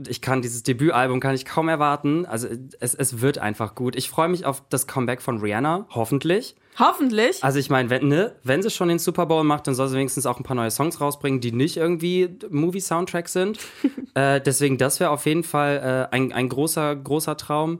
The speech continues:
Speaker 1: Und ansonsten, ich glaub, ich lass mich tatsächlich auch wie dieses Jahr mal sehr berieseln und guck einfach, was ich so Neues entdecken kann. Und, äh, gar nicht mal unbedingt nur auf das vertrauen, was ich wirklich jetzt schon kenne.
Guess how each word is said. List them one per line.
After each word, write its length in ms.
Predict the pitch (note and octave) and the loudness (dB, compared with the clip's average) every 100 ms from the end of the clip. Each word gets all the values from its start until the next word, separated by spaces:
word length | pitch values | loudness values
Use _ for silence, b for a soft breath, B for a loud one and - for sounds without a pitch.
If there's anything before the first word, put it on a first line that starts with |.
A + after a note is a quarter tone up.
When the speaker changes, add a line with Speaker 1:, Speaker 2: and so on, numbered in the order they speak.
| b b b _ | b b b _
Speaker 1:
Und 340 | C#3 C#3+ C#3 - | 0 2 2 -2
ansonsten, 580 | B2+ C3+ C3 D#3 - F3 | -2 2 2 0 0 -4
ich 160 | - - | -4 -2
glaub, 240 | C3+ E3 | 0 0
ich 120 | G#3 - | -2 -2
lass 220 | F#3 A3 | -2 -2
mich 140 | G#3 | -4
tatsächlich 520 | - D#3+ D#3+ D#3 D3+ - | -4 -2 -2 -4 -2 0
auch 220 | D#3+ E3+ | -2 -2
wie 200 | C#3 E3 | -6 -4
dieses 360 | F3 G3 G#3+ - | -2 -2 -2 0
Jahr 120 | D#3+ | 0
mal 340 | D#3+ D3+ D3 - | 2 2 0 -4
sehr 240 | B2+ F#3+ | -2 0
berieseln 580 | F#3 F3 F#3 C3 A2 G#2 | 0 -2 -2 0 -2 -2
und 140 | B2 | -4
guck 220 | - - | -2 -2
einfach, 320 | D3 E3 D#3 - | -2 -2 -4 -4
was 180 | C#3+ F3 | -4 -4
ich 120 | - | -4
so 100 | D3 | -2
Neues 320 | B2+ C3 B2+ | 0 0 -2
entdecken 420 | G#2+ G#2 D#3+ C#3 | -4 -4 -6 -6
kann. 340 | - A2+ B2+ G3 B B B - | -6 -4 -4 -6 B B B 0
Und, 260 | C3+ C3+ | 0 2
äh, 160 | B2 B2+ | 0 0
gar 140 | C#3 | 0
nicht 160 | F#3+ F#3+ | 0 2
mal 220 | E3+ D#3+ | 2 2
unbedingt 500 | D#3+ D3+ F3+ D#3 D#3 | 2 2 2 2 2
nur 100 | E3 | 0
auf 140 | C#3+ | 0
das 220 | - D3 - | 0 -2 -2
vertrauen, 520 | D3 - C#3+ C#3 B2 | -6 -2 0 0 0
was 160 | B2 | -2
ich 160 | C3+ - | -4 -4
wirklich 240 | B2+ C3 | -4 -2
jetzt 180 | C3+ - | -4 -2
schon 140 | B2 A#2+ | -4 -4
kenne. 260 | G#2+ F2 | -6 -10